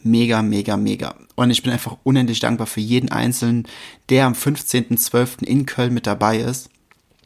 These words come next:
Freue mich auf jeden Einzelnen. Und ja, deswegen, äh,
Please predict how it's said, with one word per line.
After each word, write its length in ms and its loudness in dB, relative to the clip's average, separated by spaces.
Freue 300 2
mich 160 2
auf 160 -6
jeden 220 0
Einzelnen. 640 -2
Und 460 2
ja, 380 0
deswegen, 800 0
äh, 300 -2